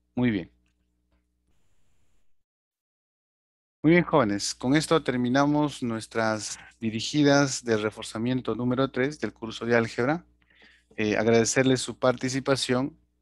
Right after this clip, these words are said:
¿ya? Y también, pues, ¿no? Agradecer de parte de la institución, de la Academia César Vallejo, por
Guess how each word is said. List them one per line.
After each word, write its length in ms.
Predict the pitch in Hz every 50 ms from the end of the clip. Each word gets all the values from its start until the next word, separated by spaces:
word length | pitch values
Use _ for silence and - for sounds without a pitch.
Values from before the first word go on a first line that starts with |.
| _ -
¿ya? 260 | 104 107 - - - - - _ _ -
Y 240 | 107 107 107 107
también, 480 | 98 - 110 107 110 107 120 123 120 120
pues, 240 | 107 - 117 110 104
¿no? 140 | 120 139 139
Agradecer 400 | 123 107 104 104 - - 113 110
de 100 | 110 104
parte 380 | - 113 110 113 - - -
de 100 | 113 110
la 240 | 107 104 101 101 101
institución, 640 | 101 98 - - - - 107 - - 117 117 131 143 - _ _
de 140 | - 107 98
la 220 | 101 98 95 95
Academia 440 | 95 92 - 101 104 107 107 107 104
César 340 | 104 - - - - 107 107
Vallejo, 460 | 107 107 110 113 110 - - 135 -
por 240 | - - 104 -